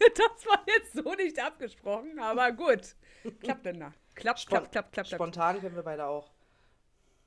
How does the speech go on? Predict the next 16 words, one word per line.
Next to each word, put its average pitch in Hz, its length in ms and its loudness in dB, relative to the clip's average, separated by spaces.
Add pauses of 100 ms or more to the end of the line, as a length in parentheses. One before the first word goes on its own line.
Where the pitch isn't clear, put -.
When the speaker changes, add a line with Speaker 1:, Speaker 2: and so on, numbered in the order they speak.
(460)
Speaker 1:
Ja. 214 240 -2 (380)
Speaker 2:
Oder? 214 200 -8 (300)
Speaker 1:
Also 185 380 -4
manchmal. 160 440 -10 (380)
Speaker 2:
Ja, 147 300 -12 (380)
manchmal. - 420 -20 (180)
Speaker 1:
Wenn's 269 260 6
vorher 285 200 2
geplant 262 500 4
ist, 339 160 -8
kriegen 277 220 -4
wir 262 80 -2
spontan 233 440 -6
auch 151 220 -12
hin. 160 80 -20 (320)
Ja. - 80 -18